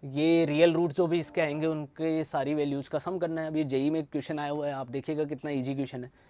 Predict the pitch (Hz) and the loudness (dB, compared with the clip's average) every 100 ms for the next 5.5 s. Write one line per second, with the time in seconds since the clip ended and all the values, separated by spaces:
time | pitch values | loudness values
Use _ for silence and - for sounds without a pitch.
0 | - _ _ 131 135 170 175 175 175 170 | -20 _ _ -2 4 6 8 8 6 4
1 | 170 165 160 165 165 160 156 165 147 143 | 2 2 4 4 4 4 4 4 4 2
2 | 175 - - - - 143 135 165 160 160 | 0 0 -8 -6 -4 -4 0 2 6 6
3 | 156 156 147 160 - 156 135 139 - 151 | 4 2 4 2 0 -4 -2 -4 -2 -2
4 | 143 135 139 156 143 156 156 165 - _ | 0 -2 0 0 0 0 0 -2 -8 _
5 | _ _ 131 143 | _ _ -4 -2